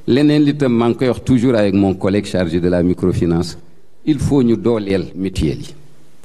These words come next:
Il faut ñu dooleel leen. Ñoom ñoo nekk ci gox-goxaan yi. Ñoom ñoo xam lan moo nekk ci situation bi. Loolu tam day réforme yoo xam ne danañ ci liggéey.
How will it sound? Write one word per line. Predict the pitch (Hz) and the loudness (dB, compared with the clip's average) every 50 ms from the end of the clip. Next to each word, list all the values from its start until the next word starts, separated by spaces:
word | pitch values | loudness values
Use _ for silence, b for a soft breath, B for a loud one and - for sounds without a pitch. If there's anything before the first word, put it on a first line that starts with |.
| - - | -4 -2
Il | - 127 | -2 0
faut | - 117 127 117 | 2 2 2 2
ñu | 107 101 | 2 2
dooleel | 90 87 87 85 80 78 76 73 76 | 2 2 0 0 0 -2 -2 -2 -2
leen. | 73 69 - | -2 -2 -2
Ñoom | - 113 120 131 147 147 139 139 | 2 4 4 4 6 6 6 6
ñoo | 135 135 135 127 127 | 6 6 6 6 6
nekk | 123 123 135 131 - - 120 - | 6 4 4 2 0 -2 -2 -2
ci | - 107 101 | 0 -2 -2
gox-goxaan | 87 82 104 104 - - 87 95 90 - 87 82 82 82 | 0 0 0 0 -2 -2 -4 -4 -2 -2 -2 -2 -2 0
yi. | 85 87 | 0 2
Ñoom | 92 110 120 139 160 165 156 147 | 4 4 4 4 4 4 4 4
ñoo | 147 143 135 131 | 4 4 2 0
xam | - - - 160 165 170 165 165 - - - - - - - - - - - - - - - - - - - - - - - | 0 0 0 2 2 2 0 -2 -8 -14 -16 -18 -18 -18 -18 -18 -18 -18 -18 -18 -18 -18 -18 -18 -18 -18 -18 -16 -16 -10 -2
lan | - 101 117 143 170 180 | 0 2 2 4 4 4
moo | 175 165 165 156 | 4 4 6 6
nekk | 147 156 147 143 147 131 | 6 4 4 2 0 -2
ci | - 117 | -2 -2
situation | 110 - 110 104 - 101 95 90 85 - - - 73 | -2 -2 -2 0 2 2 2 2 0 -2 -4 -4 -4
bi. | 65 - - - - - - - - - 113 | -6 -8 -12 -16 -18 -18 -18 -12 -2 0 2
Loolu | 123 139 143 143 139 | 4 4 4 4 2
tam | 147 131 131 127 | 2 2 2 2
day | 117 117 117 113 | 4 2 2 2
réforme | 113 110 - 113 110 110 104 104 | 2 0 -2 -2 0 2 2 4
yoo | 110 107 | 2 2
xam | 101 - 107 101 | 0 0 0 2
ne | 98 95 92 | 2 2 2
danañ | 87 95 87 90 90 | 2 2 2 2 0
ci | 85 - 92 | 0 -2 -4
liggéey. | 78 82 76 71 76 69 | -4 -4 -2 -2 -4 -4